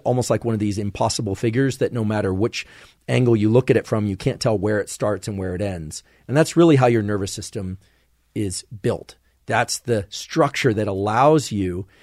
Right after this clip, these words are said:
to, for instance, deploy immune cells, to release cells that will go kill infection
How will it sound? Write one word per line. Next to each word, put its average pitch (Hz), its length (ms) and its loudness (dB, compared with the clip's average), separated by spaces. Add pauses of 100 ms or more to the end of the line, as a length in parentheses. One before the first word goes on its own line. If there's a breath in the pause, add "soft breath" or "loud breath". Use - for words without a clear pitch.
(200 soft breath)
to, 110 400 2 (200 soft breath)
for 127 160 -4
instance, 113 360 -4 (800 soft breath)
deploy 139 600 6
immune 139 360 6
cells, 82 380 -2
to 123 100 -2
release 123 720 2
cells 123 400 4
that 135 100 0
will 113 100 -2
go 117 200 4
kill 135 280 2
infection 117 680 0